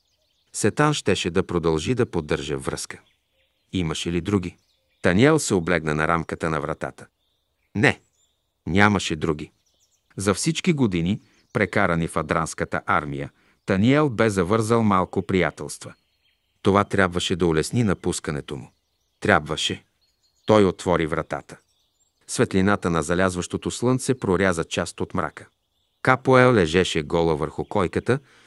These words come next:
с протегнати над главата ръце, лицето й скрито в сенките. Таниел почувства как се изчервява. Той извърна поглед.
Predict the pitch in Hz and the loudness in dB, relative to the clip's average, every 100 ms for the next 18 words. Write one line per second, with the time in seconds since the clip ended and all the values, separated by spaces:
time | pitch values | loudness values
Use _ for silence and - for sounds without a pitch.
0 | - - - 101 110 90 85 80 80 73 | -18 -8 -2 2 2 2 2 0 -2 -2
1 | 73 78 82 - 76 73 - 107 - _ | -2 2 2 0 -4 -4 -2 -2 -4 _
2 | _ - 85 80 131 127 123 123 _ _ | _ -6 -4 2 2 4 0 -2 _ _
3 | _ - - 120 123 120 120 85 - - | _ -14 -4 -2 0 -2 0 -2 -4 -10
4 | 73 _ _ _ _ _ _ - 107 107 | -12 _ _ _ _ _ _ 0 4 4
5 | 98 90 85 - 127 - - 98 - 165 | 4 0 -4 -2 -2 0 -2 -2 0 0
6 | - 151 127 - 110 87 71 65 _ _ | 2 2 2 0 -2 0 -4 -8 _ _
7 | _ _ _ _ _ 92 87 76 78 90 | _ _ _ _ _ 2 2 0 -2 -2
8 | 90 90 87 71 67 - | 0 -2 -2 -4 -8 -16